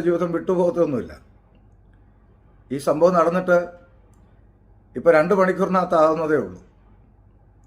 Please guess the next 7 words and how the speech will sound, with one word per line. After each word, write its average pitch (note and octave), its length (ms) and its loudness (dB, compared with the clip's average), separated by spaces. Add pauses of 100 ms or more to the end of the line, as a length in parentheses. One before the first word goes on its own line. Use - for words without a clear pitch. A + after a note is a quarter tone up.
(420)
പക്ഷെ B2+ 220 -6
ഇതിനോടകം D3+ 520 0 (880)
സ്വദേശത്തും D3 560 -4
വിദേശത്തും C#3+ 480 -4
നിന്നും B2 180 -4 (560)
അനേകർ, F3 360 -2 (920)
അനേകർ C3+ 360 -4